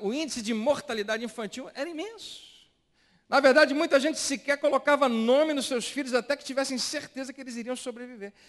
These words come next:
Depois de um certo tempo, agora sim. Mas era muito comum naquela cultura, não na judaica, na outra, a adoção de jovens, de adolescentes ou de adultos.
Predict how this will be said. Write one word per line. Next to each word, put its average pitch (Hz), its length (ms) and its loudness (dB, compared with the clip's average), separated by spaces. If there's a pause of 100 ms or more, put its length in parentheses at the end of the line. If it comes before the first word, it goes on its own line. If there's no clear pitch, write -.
(120)
Depois 294 380 4
de 302 80 2
um 294 40 4
certo 277 380 0
tempo, 262 520 0
agora 202 400 -4
sim. 202 340 -10 (960)
Mas 233 160 0
era 285 200 8
muito 311 400 4
comum 294 500 6
naquela 262 400 2
cultura, 220 840 -4 (400)
não 233 220 -2
na 294 80 2
judaica, 208 420 -2
na 175 60 0
outra, 247 340 4 (220)
a 196 160 2
adoção 226 640 2 (220)
de 247 140 -14
jovens, 240 600 -6
de 180 80 -4
adolescentes 233 520 0
ou 233 80 0
de 233 80 0
adultos. 240 720 -8